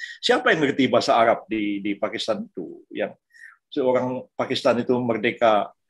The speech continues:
delapan puluh dua persen rakyatnya buta huruf, nggak bisa baca huruf Latin maupun huruf Arab, bagaimana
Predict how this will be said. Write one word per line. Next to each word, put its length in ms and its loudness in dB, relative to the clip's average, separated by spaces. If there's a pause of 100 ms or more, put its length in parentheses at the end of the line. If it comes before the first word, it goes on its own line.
(120)
delapan 240 0
puluh 160 -6
dua 160 0
persen 320 -6
rakyatnya 480 -2
buta 220 -2
huruf, 340 -6
nggak 160 -4
bisa 160 -6
baca 560 -6 (320)
huruf 240 -2
Latin 320 0
maupun 240 -4
huruf 240 -4
Arab, 320 -2
bagaimana 560 -6